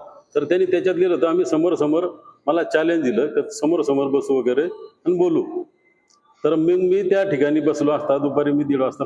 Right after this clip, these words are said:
फोन केला. म्हणलो, आता माझ्या परिचयात आहे, आरोपी त्याचे वडील सगळे परिचयाचे आहेत, म्हणून मी फोन केला, "सर बाबा काय म्हणणं आहे तुझं, समोर समोर बसू," असं फोन केला. तर, अ, तो म्हणला, "तू कुठे आहे?"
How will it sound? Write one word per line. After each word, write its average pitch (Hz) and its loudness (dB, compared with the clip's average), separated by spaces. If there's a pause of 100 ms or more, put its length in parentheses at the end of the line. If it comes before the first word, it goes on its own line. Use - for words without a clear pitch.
फोन 147 -2
केला. 98 -4 (720)
म्हणलो, 147 -2
आता 143 -2
माझ्या 196 2
परिचयात 180 2
आहे, 160 2
आरोपी 135 0
त्याचे 135 0
वडील 139 2
सगळे 135 0
परिचयाचे 139 -2
आहेत, - -4
म्हणून 151 0
मी 185 2
फोन 202 0
केला, 190 0
"सर 190 0
बाबा 170 0
काय 202 -2
म्हणणं 147 0
आहे 135 -4
तुझं, 151 0
समोर 143 -2
समोर 143 -2
बसू," 160 -4
असं 165 -2
फोन 180 0
केला. 117 -4 (1160)
तर, 170 2
अ, 180 2
तो 180 2
म्हणला, 160 0
"तू 156 -2
कुठे 156 0
आहे?" 120 0